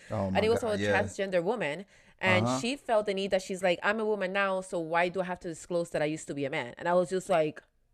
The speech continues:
Speaker 2: "Are you, are you, are you kidding me? Y-, you have to." Because to me, it's, as a trans person,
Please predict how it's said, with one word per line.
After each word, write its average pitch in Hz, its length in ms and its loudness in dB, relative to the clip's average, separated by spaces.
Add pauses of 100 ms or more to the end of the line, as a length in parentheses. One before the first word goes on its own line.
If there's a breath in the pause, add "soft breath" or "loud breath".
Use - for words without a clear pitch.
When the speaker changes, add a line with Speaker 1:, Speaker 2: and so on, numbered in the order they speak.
(220)
Speaker 2:
"Are 156 60 -6
you, 214 400 -4 (300)
are 175 60 -6
you, 247 180 -6 (120)
are 196 60 -2
you 208 80 -4
kidding - 260 -10
me? 349 200 -14 (140)
Y-, - 60 -8 (180)
you 440 220 2
have 466 260 -2
to." 180 360 0 (480 soft breath)
Because 269 300 4
to 277 120 -12
me, 277 380 -10
it's, - 320 -2 (460)
as 247 180 0
a 254 60 -4
trans 262 420 -8
person, 175 600 -4